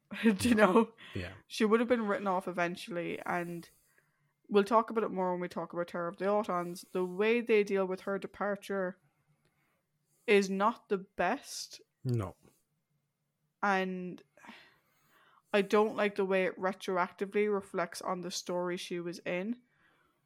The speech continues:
Speaker 1: but it does give a bit of credence to the character herself.
Speaker 2: Yeah.
Speaker 1: Um, I think they're underselling what she did in her stories, but they're saying that she needed more as a person, which isn't wrong.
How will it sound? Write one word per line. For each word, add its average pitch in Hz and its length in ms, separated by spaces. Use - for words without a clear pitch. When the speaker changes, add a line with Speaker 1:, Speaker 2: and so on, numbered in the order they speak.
Speaker 1:
but 226 220
it 220 240
does 226 240
give 226 380
a 196 80
bit 196 200
of 196 160
credence 185 460
to - 140
the 180 80
character 175 800
herself. - 720
Speaker 2:
Yeah. 123 300
Speaker 1:
Um, 165 500
I 202 100
think 190 180
they're 175 180
underselling 185 680
what 180 120
she - 140
did 180 220
in 175 80
her 180 160
stories, 175 640
but - 240
they're 170 160
saying 170 400
that 160 260
she - 280
needed 170 300
more 180 400
as 170 140
a 160 60
person, 175 500
which - 320
isn't 202 300
wrong. 175 300